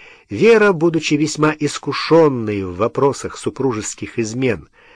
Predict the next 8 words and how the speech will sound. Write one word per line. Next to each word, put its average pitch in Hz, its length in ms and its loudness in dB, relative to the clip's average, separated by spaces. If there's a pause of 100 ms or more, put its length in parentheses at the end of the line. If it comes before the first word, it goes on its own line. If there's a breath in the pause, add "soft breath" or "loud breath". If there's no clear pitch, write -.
(180 soft breath)
быстро 135 500 0 (100)
осознала, 120 1000 -4 (480 soft breath)
что - 400 -2
у 123 160 2
Андрея 131 800 2
появилась 127 1000 -2
другая 101 960 -6 (140)
женщина. 73 800 -8